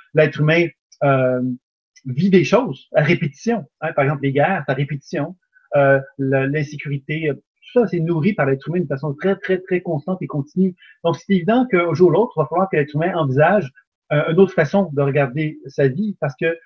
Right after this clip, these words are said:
on a, on est dans du remâché constamment. On revit toujours la même chose. Euh, on est dans une espèce, le principe de la loi d'attraction,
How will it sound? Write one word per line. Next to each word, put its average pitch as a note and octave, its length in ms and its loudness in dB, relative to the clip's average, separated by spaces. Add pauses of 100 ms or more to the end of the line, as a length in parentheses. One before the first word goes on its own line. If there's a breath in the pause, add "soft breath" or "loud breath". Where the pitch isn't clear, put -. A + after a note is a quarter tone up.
(160 soft breath)
on D3+ 260 2
a, E3 220 2
on E3 100 -4
est F#3 80 2
dans D#3+ 140 2
du C3+ 180 -2
remâché D3 500 0
constamment. D#3 560 -2
On B2+ 60 -4
revit C#3 260 -4
toujours F3 200 -2
la D3+ 60 2
même C3+ 180 0
chose. F#3+ 500 6
Euh, C3 160 -2 (300 soft breath)
on D3+ 200 0
est E3+ 80 -2
dans D3+ 100 0
une D#3 100 -8
espèce, C#3+ 340 -4
le - 320 -10
principe F3+ 240 -2
de F3+ 60 6
la D#3+ 60 6
loi E3 100 2
d'attraction, D#3 720 0